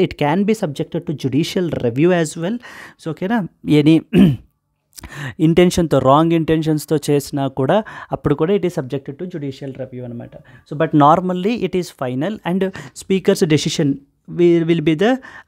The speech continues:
ultimate ఇక్కడ మనకి. అయితే మనీ బిల్ అనేటువంటి దాన్ని can be introduced, can be introduced only in లోక్సభ. So మనకి దీన్ని కూడా లోక్సభలో మాత్రమే ఇంట్రడ్యూస్ చెయ్యగలరు. ఓకేనా అండి?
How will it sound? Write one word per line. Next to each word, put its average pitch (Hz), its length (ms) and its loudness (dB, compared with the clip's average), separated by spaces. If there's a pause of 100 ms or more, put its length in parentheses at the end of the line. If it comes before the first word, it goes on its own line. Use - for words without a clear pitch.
ultimate 135 420 0
ఇక్కడ - 140 -12 (100)
మనకి. - 240 -12 (520)
అయితే 202 200 6 (140)
మనీ 202 200 4 (120)
బిల్ 208 220 4
అనేటువంటి 156 480 0
దాన్ని 139 260 0 (560)
can 214 220 4 (140)
be 220 80 4 (200)
introduced, 160 920 -2 (1200)
can 160 240 4 (120)
be 170 80 4 (180)
introduced 143 760 -2 (640)
only 185 480 4 (120)
in 202 60 2 (180)
లోక్సభ. 131 480 -2 (920)
So 147 80 0 (140)
మనకి 180 260 -2
దీన్ని 165 340 2
కూడా 139 160 2 (140)
లోక్సభలో 147 520 0 (140)
మాత్రమే 135 500 -6
ఇంట్రడ్యూస్ 143 420 -4 (120)
చెయ్యగలరు. 131 600 2 (400)
ఓకేనా 143 320 -4
అండి? 175 160 -4